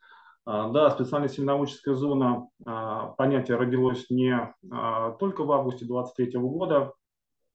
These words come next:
А, история, а, возникновения их, эм, э, датируется,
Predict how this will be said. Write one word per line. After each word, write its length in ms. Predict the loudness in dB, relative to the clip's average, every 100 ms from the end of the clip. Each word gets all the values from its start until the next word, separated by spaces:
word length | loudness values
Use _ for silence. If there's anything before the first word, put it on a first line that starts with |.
| _ -6
А, 640 | -4 -2 -2 -4 -4 -6 -6
история, 680 | -8 2 4 6 4 2 -6 _ _ _ _ _ _ _ _
а, 460 | 0 2 4 4 2
возникновения 680 | 2 0 0 2 4 4 4 2
их, 360 | -4 -14 -20 _ -16
эм, 580 | -8 -4 -4 -6 -6 -6
э, 1300 | -8 -10 -12 -16 -14 -14 -14 -16 -18 -14 -8 -6 -8 -10 _ _ _ _ _ _ -6 -6 0
датируется, 760 | 0 4 6 6 4 2 0